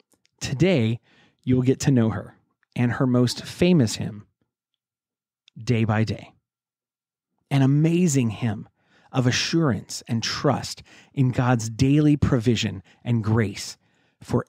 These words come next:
every moment of life. And to add to this incredible song, we have an incredible special guest,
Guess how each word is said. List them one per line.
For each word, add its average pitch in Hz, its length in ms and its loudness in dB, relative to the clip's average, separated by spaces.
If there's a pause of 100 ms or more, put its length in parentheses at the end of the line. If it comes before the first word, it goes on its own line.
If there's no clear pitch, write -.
(120)
every 139 380 4
moment 101 360 -2
of 190 140 -6
life. - 360 -10 (1400)
And 120 200 -2
to 156 180 0
add 156 360 4
to 139 100 0
this 113 280 -2
incredible 160 800 0
song, 104 460 -4 (580)
we 147 280 2
have 107 420 0
an 123 160 -2
incredible 127 1120 0
special 101 420 -2
guest, - 380 -10